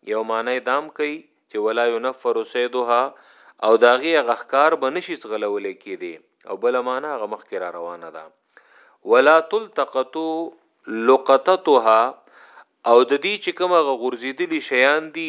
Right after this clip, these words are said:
هغه به نشي اوچتول کېدی. «الا لمعرف»، مگر که یو سړی هغې همیشه اعلان کوي د تعریف دپاره چې اوچتي کي او هغه اعلان کوي.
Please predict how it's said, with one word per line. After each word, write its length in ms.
هغه 280
به 180
نشي 200
اوچتول 580
کېدی. 440
«الا 380
لمعرف»، 800
مگر 380
که 140
یو 200
سړی 400
هغې 400
همیشه 400
اعلان 380
کوي 260
د 120
تعریف 500
دپاره 500
چې 200
اوچتي 480
کي 220
او 100
هغه 560
اعلان 340
کوي. 240